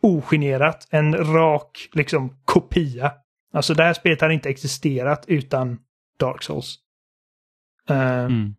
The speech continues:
Speaker 1: och jag tror till och med de, de använder Soulsborne eller Souls-like för att beskriva sitt eget spel på deras egna hemsida. De vet liksom, alltså
Speaker 2: Mm.
Speaker 1: det, och det, det är tydligt från minut ett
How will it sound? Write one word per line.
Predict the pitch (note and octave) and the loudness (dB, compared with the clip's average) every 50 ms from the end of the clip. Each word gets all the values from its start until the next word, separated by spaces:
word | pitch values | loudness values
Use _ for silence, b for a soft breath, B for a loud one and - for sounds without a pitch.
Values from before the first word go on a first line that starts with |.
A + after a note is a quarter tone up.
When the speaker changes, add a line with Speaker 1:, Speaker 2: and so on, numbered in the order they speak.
| _ _ _ | _ _ _
Speaker 1:
och | D#3 D3 D3 C#3+ C#3+ D3 D3+ - - - _ _ _ - | 2 4 4 4 2 0 -2 -4 -8 -16 _ _ _ -2
jag | F3 D3 | -2 2
tror | - G3 F3 | 2 2 4
till | - G3 F3+ | 4 4 4
och | E3+ E3 | 4 2
med | E3 D#3 | 2 2
de, | D#3+ D3+ D#3 - - F#3+ F#3+ | 2 2 0 -2 -8 -10 0
de | E3 D#3+ D3 C#3+ C#3 C#3+ F3+ - _ _ _ _ _ _ _ _ _ _ _ _ _ _ _ _ _ _ _ | 0 0 0 0 -6 -12 -18 -20 _ _ _ _ _ _ _ _ _ _ _ _ _ _ _ _ _ _ _
använder | - D3+ D3 C#3+ C3 B2+ B2+ B2+ D3 D3+ D3 | 0 2 2 2 0 0 2 2 2 2 2
Soulsborne | - - - - D3 C3+ C3+ C#3 C3 - C#3+ C#3 C#3+ C#3+ D3 D3+ D3+ D3 | 0 0 0 0 2 2 0 -4 -6 -6 -2 0 2 2 4 2 2 0
eller | C#3+ C#3+ C#3 C#3+ D#3 - | 0 0 0 0 -2 -2
Souls-like | C#3+ - - E3+ D#3+ D3 C#3+ C3+ - - D#3 D3 D3 D3 D3 - - - - _ _ _ _ - | -4 0 2 2 2 2 0 -2 -2 0 2 4 4 2 2 -2 -8 -18 -20 _ _ _ _ 0
för | D#3 | 0
att | C#3+ - | 0 2
beskriva | - C#3 - - - - D#3 C#3+ C3 B2+ C#3 C#3+ | -2 -4 -4 0 0 0 0 0 -2 -2 -2 -2
sitt | - E3+ D3 D3 | -2 -2 -2 -2
eget | C#3 C3 C3 B2+ | 0 0 0 -2
spel | - - D3+ C#3+ D3 C#3 | -2 -4 -2 -2 -2 -2
på | C3+ C#3+ | -2 -2
deras | C3+ C3 C3 C3 - | -2 -2 -2 -2 -2
egna | C#3 C3+ C3 B2+ | -4 -2 -2 -2
hemsida. | B2 C3+ C3+ B2 A#2+ - C3+ B2+ B2 B2+ C3 - - _ _ _ - | -2 -2 -2 -4 -4 -4 -4 -4 -4 -4 -8 -8 -10 _ _ _ -2
De | C#3+ D3 | -2 0
vet | C#3+ D#3 D3+ D3+ D3 D3 - | 0 0 0 0 0 0 -2
liksom, | C3+ A#2 - C#3+ C#3 | -8 -10 -6 0 2
alltså | A#2+ G#2+ G2+ | 2 2 4
Speaker 2:
Mm. | F#2+ E3+ - | 2 2 2
Speaker 1:
det, | D#3 | 2
och | D3+ D#3 | 0 2
det, | D#3+ E3 E3 | 0 -2 0
det | D#3 E3 E3 | 0 2 2
är | D#3+ | 2
tydligt | D#3+ - F#3 E3 C#3 C3 C3+ C#3 C3+ - - _ _ _ _ _ _ _ _ _ _ _ _ _ _ _ | 2 2 2 2 2 0 -2 -2 -2 -6 -14 _ _ _ _ _ _ _ _ _ _ _ _ _ _ _
från | - F3+ D#3+ - D3+ - - - D#3+ | 0 0 2 2 0 -2 -4 -2 0
minut | D#3+ D#3+ D#3+ D#3 D3+ D3+ C#3 - - - _ _ _ | 2 2 2 2 2 0 -2 -4 -10 -20 _ _ _
ett | G3 F#3+ - - _ _ - - - | -2 -2 -2 -4 _ _ -18 -18 -18